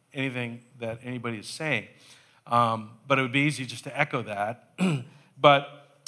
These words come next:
uh, as I, you know, read more and more and saw more and more, um, one of the things that, uh,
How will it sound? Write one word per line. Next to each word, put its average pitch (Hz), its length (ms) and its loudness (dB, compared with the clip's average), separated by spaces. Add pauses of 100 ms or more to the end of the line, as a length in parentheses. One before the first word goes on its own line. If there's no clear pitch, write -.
(340)
uh, 127 440 8
as 165 240 8
I, 156 400 6 (580)
you 175 60 -10
know, 135 300 2
read 147 280 4
more 151 200 2
and 139 100 -2
more 135 200 2
and 123 140 -2
saw 135 540 8
more 127 160 0
and 120 80 -4
more, 120 320 2 (480)
um, 120 560 6
one 156 240 6
of 156 60 0
the 143 80 0
things 135 420 -4
that, 113 520 2
uh, 110 440 4